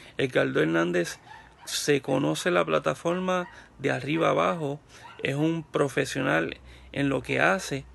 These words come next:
es un tipo transparente que no se queda con nada. Él todo lo que conoce te lo va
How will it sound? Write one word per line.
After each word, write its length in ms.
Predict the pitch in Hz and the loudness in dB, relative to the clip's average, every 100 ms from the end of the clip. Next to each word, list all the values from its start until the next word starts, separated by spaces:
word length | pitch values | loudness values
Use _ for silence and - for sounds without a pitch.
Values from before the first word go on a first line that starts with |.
| - - - - | -20 -20 -18 -4
es 80 | 143 | 0
un 160 | 160 | 2
tipo 360 | 170 185 185 185 | 0 -2 2 2
transparente 920 | 160 151 - 143 143 180 208 - 147 - - - - | 2 0 0 2 2 0 -4 -2 -4 -4 -18 -20 -4
que 160 | - 139 | 2 2
no 160 | 143 156 | 2 0
se 200 | 190 180 | 0 -2
queda 380 | 196 196 196 | 0 2 0
con 280 | 180 139 135 | 0 -4 -2
nada. 400 | 139 151 131 127 - - - - | 0 0 0 -2 -10 -20 -20 -10
Él 380 | 135 135 165 170 - - - | -2 0 0 -4 -10 -20 -2
todo 320 | 156 165 185 | 0 2 2
lo 100 | 190 | 0
que 140 | 185 180 | -2 -2
conoce 480 | 170 190 196 190 | -2 -2 -4 -6
te 180 | 170 - | -2 -2
lo 160 | 131 127 | -2 -2
va 340 | 135 147 156 | -2 -2 -4